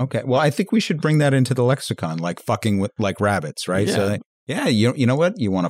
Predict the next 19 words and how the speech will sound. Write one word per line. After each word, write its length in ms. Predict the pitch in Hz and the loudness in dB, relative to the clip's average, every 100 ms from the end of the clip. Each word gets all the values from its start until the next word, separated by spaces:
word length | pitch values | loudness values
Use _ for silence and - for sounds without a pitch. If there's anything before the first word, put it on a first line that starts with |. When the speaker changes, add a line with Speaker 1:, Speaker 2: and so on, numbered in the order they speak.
| - | -2
Speaker 1:
fuck 180 | 123 - | -2 0
like 180 | 120 | 0
rabbits 380 | 107 117 143 151 | 0 0 0 0
and 100 | 107 | 0
grow 180 | 101 120 | 2 2
like 180 | 131 - | 2 0
pigeons. 400 | - 127 76 78 | -4 -2 -6 -6
And 120 | 90 | -4
Speaker 2:
Yeah. 220 | 156 95 - _ - _ _ | -4 -4 -8 _ -20 _ _
Speaker 1:
yeah. 220 | 113 123 - | -6 -6 -6
Okay. 280 | 117 - 147 | -10 -6 -6
Good 200 | 123 135 | -4 -6
stuff. 200 | - 151 147 | -2 0 0
Speaker 2:
Bingo. 160 | 110 151 _ 135 | -2 -8 _ -8
Nice. 360 | 147 135 - - _ _ _ | -6 -8 -12 -20 _ _ _
Speaker 1:
I 120 | 131 131 | 0 2
do 260 | 120 185 | 2 2
wanna 280 | 185 180 139 | 2 2 0
play 680 | - - 131 123 123 120 | -2 0 2 4 4 2